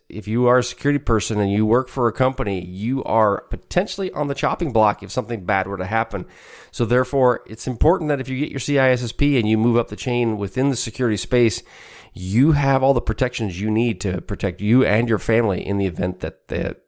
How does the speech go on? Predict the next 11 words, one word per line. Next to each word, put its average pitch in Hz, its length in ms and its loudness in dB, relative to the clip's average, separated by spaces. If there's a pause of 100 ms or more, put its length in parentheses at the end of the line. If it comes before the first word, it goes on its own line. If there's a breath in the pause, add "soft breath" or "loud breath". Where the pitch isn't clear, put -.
somebody 107 380 0
would 85 140 -2
start 95 200 0
coming 90 200 2
after 85 220 0
you 98 360 2 (340 loud breath)
because 90 300 -4
you 95 80 -4
didn't 90 260 -4
do 90 240 -4
a - 320 -8